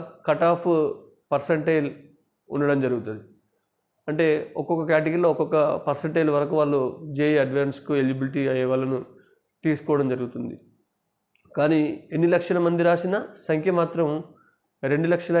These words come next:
యాభై వేల మందికి మించదు. అంటే మనం జేఈ మెయిన్స్ నుంచి అడ్వాన్స్కు వెళ్తేనే ఐఐటి లాంటి విద్యా సంస్థల్లో జాయిన్ అవుతాం. ఎందుకంటే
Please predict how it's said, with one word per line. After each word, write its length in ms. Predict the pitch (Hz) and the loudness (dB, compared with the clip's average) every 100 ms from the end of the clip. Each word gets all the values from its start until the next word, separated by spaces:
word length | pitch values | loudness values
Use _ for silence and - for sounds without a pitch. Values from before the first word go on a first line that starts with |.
| 165 | 4
యాభై 300 | 147 143 147 | 4 4 4
వేల 180 | 143 139 135 127 - - _ _ - 135 | 4 2 0 -2 -8 -20 _ _ -8 -2
మందికి 380 | 147 160 - 151 143 - - _ _ _ _ - | 0 -2 0 -2 -2 -10 -20 _ _ _ _ -8
మించదు. 340 | 123 117 117 117 _ _ - | -6 -6 -8 -10 _ _ -6
అంటే 200 | 165 180 156 160 - - _ _ _ _ _ - | 0 2 2 0 -6 -20 _ _ _ _ _ 0
మనం 200 | 160 170 156 151 - - _ _ _ - | 2 4 2 -2 -10 -20 _ _ _ -12
జేఈ 420 | 147 156 175 196 196 175 | -2 4 4 4 4 2
మెయిన్స్ 400 | 170 175 180 - 185 180 - - _ - 160 | 4 2 0 -2 -2 -2 -8 -20 _ -4 -2
నుంచి 320 | 160 - 214 330 - _ _ _ 131 | -2 -4 -8 -8 -12 _ _ _ -4
అడ్వాన్స్కు 640 | 143 160 180 185 - 190 175 160 139 | 0 2 2 0 -4 0 0 0 0
వెళ్తేనే 460 | 151 147 180 180 190 151 156 - - _ _ _ _ _ _ _ _ _ 139 151 | 2 2 0 2 2 0 -2 -10 -20 _ _ _ _ _ _ _ _ _ 0 2
ఐఐటి 300 | 175 170 170 | 2 2 2
లాంటి 280 | 160 156 160 143 143 | 2 2 0 0 0
విద్యా 200 | 151 151 | 0 2
సంస్థల్లో 420 | 143 - 143 139 123 - - 139 | -2 -2 -2 0 0 -4 -10 -2
జాయిన్ 200 | 143 131 | 0 0
అవుతాం. 220 | 110 110 - - _ _ _ _ _ _ _ - | -2 -8 -10 -20 _ _ _ _ _ _ _ -4
ఎందుకంటే 360 | 160 175 170 | -2 0 2